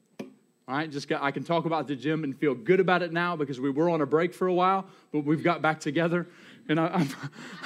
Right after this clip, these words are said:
<laughs> we're not back where we were, but we, we are, we are dating again, and so I'm, I'm, I feel good about using this analogy, and so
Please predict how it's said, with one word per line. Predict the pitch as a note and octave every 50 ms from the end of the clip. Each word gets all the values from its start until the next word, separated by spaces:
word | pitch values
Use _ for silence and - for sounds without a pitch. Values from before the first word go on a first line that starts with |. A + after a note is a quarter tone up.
| - - - - - - - - - _ - - - - - - - - - - - - - - _ _ _ - - - - _ _ _ - - - -
<laughs> | D#3+
we're | E3+ E3+ E3+
not | F3 F#3 F3+ E3+
back | E3+ F#3 G3 F#3 -
where | F#3+ G3+ G3 G3
we | F3 F3+ E3+
were, | D#3+ D#3 F3 F#3 G3 G3 F#3+
but | E3 D#3 F3 E3
we, | D#3+ C#3+ E3+ D#3+ - - F#3+ - F#3 - - _
we | - E3+ F3
are, | F3+ F#3 F3+ F3+ F#3 F#3
we | F3+ F3+ F#3+ E3 E3 F3
are | F3+ F3 F3 E3+
dating | D3 F3+ F#3 F3+ F3 D#3 D#3
again, | D3+ C#3 A#2+ C#3+ D3 C#3 B2+
and | B2 B2+ B2
so | - E3 D#3
I'm, | D3+ D3+ D3+ D#3 D#3+ D#3+
I'm, | E3+ D#3 D#3 D3 - - - - - - - - - - - - - - - - - - - - - - - - - - - - -
I | D#3
feel | E3 F3+ F#3 F#3
good | F3 D3 F3+ F#3+ F#3
about | F3+ F3+ F3+ E3
using | E3 E3+ E3 D3 E3+ E3 E3
this | E3 D#3+ -
analogy, | E3+ E3+ E3+ F#3 F#3+ F#3 E3+ C3+ C#3 B2 - - - - - -
and | F#3+ F#3
so | F3+ - G#3+ G#3 F3+ D3 D3+